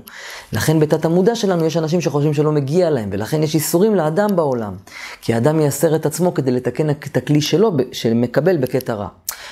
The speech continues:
על כל נושא האיסורים אנחנו נלמד בשיעור הבא בצורה רחבה.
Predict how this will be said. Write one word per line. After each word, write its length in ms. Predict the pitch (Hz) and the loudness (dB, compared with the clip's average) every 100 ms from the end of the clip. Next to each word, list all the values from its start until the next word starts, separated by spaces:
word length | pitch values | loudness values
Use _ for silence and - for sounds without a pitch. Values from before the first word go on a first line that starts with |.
| - | -4
על 80 | 120 | 0
כל 160 | 185 | 2
נושא 220 | 175 165 170 | 2 2 2
האיסורים 400 | 160 - 170 151 | 2 0 2 2
אנחנו 180 | 139 | 0
נלמד 200 | 131 147 | 0 0
בשיעור 400 | 139 - 143 120 | 0 0 2 2
הבא 320 | 113 113 147 233 - - - | 0 0 0 -2 -10 -18 -14
בצורה 360 | - 139 151 | -4 0 0
רחבה. 380 | 139 117 110 98 | 0 -2 -2 -2